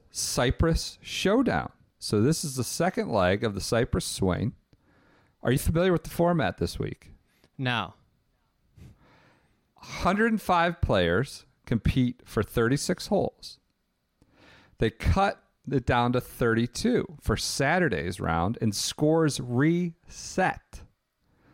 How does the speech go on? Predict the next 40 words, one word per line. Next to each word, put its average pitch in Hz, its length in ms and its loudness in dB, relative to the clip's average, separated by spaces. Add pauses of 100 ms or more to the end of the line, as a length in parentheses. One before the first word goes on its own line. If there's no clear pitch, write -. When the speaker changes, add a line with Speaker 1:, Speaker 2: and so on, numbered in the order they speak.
(180)
Speaker 1:
Everybody 160 480 2
zeroes 123 420 2
out. 87 220 0
So - 100 -4
you 110 40 0
could 117 160 -6
play 143 180 2
your 170 140 4
ass 151 320 2
off 107 200 2
for 110 100 0
thirty-six 131 520 0
holes. 101 460 2 (520)
Doesn't 117 240 4
matter. 101 440 2
You 104 80 0
just 104 220 -2
get 113 120 0
into 104 180 2
the 95 120 2
round 95 240 2
of 90 60 -4
thirty-two. 104 540 0 (240)
Scores 131 460 0
reset 131 300 0
on 117 140 2
Saturday. 123 520 -2 (960)
Then 151 500 2 (580)
they 117 100 4
go 123 180 4
from 120 180 0
thirty-two 165 520 0
to 131 80 2
sixteen - 840 -4
for - 180 -6
Sunday, 98 600 0 (280)
there, 117 180 0
with 123 220 0
scores 131 400 0
reset 123 420 0